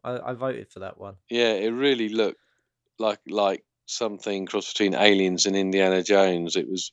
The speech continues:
Speaker 2: it was, I was really impressed with how it came out. And again, that was a film that didn't really have any dialogues, um, and I shot it all just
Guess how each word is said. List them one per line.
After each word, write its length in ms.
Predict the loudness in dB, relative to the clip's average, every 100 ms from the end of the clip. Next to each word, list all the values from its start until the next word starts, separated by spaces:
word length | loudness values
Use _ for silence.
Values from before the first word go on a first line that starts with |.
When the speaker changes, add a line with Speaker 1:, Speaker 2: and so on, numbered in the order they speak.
| -4
Speaker 2:
it 160 | 0
was, 200 | 0 0 6
I 60 |
was 180 | 6 8
really 200 | 8 10
impressed 440 | 6 4 4 4 2
with 80 | 2
how 80 | 0
it 100 | 0
came 260 | 0 2
out. 320 | 2 2 0 -4 -6
And 160 | -2
again, 420 | 4 8 8 6 0 -12 -20 -20 _ -6
that 140 | -4 -2
was 120 | -4
a 60 | 0
film 220 | 2 0
that 100 | 0
didn't 220 | -2 -2
really 220 | -2 -2 -2
have 200 | -4 -4
any 160 | -6
dialogues, 880 | 0 2 4 2 -2 -6 -10 -16 -16 -8
um, 360 | -4 -4 -6 -14 _ -20 _ _
and 80 | -6
I 40 | -4
shot 340 | -4 -4 -4
it 120 | -6 -2
all 380 | 0 0 -2 -8 _ _ _ _
just 220 | -8 -8